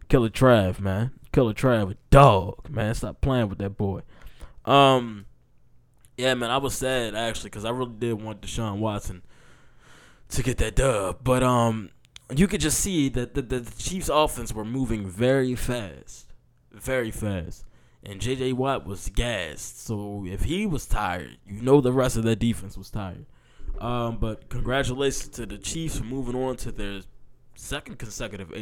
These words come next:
F C title game. Uh, they got a big one this weekend. Can't talk about that till Friday, though. Can't talk about that till Friday, though.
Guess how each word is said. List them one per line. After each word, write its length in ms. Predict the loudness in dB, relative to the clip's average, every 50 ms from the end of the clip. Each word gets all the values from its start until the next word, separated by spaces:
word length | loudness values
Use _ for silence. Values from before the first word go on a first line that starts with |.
| -8 -8
F 80 | -10
C 100 | -10 -10
title 320 | -6 -4 -2 -2 -2 -4 -6
game. 280 | -8 -8 -8 -8 -10 -12 -14 -20 -20 -18 -20 -20 -20 -20 -20 -16 -12 -6
Uh, 540 | -2 0 2 2 2 2 0 0 -2 -4 -6 -4
they 120 | -2 -2 0
got 160 | 2 2 2
a 40 | 6
big 220 | 8 6 6 6
one 160 | 4 0 2
this 160 | 0 0 -2 -2
weekend. 440 | -4 -4 -4 -4 -8 -8 -10 -14 -16 _ -20 -20 -20 -20 -20 _ _ _ _ 2
Can't 220 | 2 4 4 2
talk 200 | 2 2 2 4
about 240 | 4 2 0 -2 -2
that 160 | -4 -8 -10
till 140 | -10 -12 -14
Friday, 440 | -12 -10 -10 -10 -10 -12 -14 -20 -20 -20
though. 160 | -20 -20 -20 _ _ -20 _ _ _ _ _ _ _ -20 0 8
Can't 300 | 10 10 10 10 4 0
talk 180 | 0 -2 -2
about 220 | 0 0 -2 -2 0
that 160 | -2 -4 -4
till 100 | -4 -6
Friday, 400 | -6 -4 -6 -6 -6 -8 -12 -12 -10
though. 100 | -8 -8